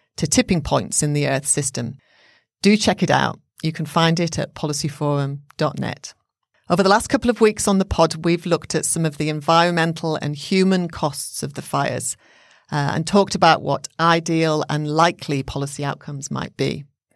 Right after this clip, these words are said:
But this week, we're going to take a look at how the fires are affecting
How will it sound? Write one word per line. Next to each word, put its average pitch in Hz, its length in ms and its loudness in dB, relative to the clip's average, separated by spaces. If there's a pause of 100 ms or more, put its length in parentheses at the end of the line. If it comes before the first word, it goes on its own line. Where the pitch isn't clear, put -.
(840)
But 180 100 0
this 285 240 2
week, 151 200 2
we're 175 140 4
going 165 240 4
to - 80 -6
take 160 280 -2
a - 40 -2
look 160 220 -4
at - 100 -8
how 165 280 2
the 165 100 -2
fires 147 420 4
are 151 140 0
affecting 143 800 -2